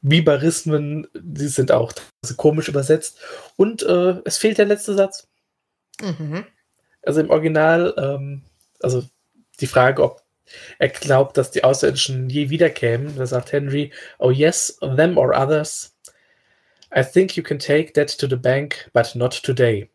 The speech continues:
Speaker 1: Und im Deutschen
Speaker 2: Mhm.
Speaker 1: sagt er, "Oh ja, sie oder andere, darauf kannst du dich verlassen."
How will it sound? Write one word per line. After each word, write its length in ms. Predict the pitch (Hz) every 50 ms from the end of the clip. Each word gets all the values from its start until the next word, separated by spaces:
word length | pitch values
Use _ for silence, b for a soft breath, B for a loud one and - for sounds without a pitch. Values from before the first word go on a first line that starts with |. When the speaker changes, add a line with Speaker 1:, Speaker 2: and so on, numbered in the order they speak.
| _ _
Speaker 1:
Und 100 | - 135
im 100 | 127 120 123
Deutschen 240 | 131 143 185 180 175
Speaker 2:
Mhm. 40 | 180
Speaker 1:
sagt 240 | 139 131 - - 139
er, 240 | 135 131 135 131 B B B B B B B
"Oh 100 | - 135
ja, 360 | 139 143 143 156 165 175 185 160 - -
sie 300 | 135 - 165 180 196 175
oder 180 | 160 143 139 -
andere, 440 | 139 151 147 151 139 143 147 147 - -
darauf 300 | 139 127 131 143 139 -
kannst 220 | - 135 135 131
du 40 | -
dich 100 | 139 131
verlassen." 520 | - 139 127 131 127 123 - - 110 120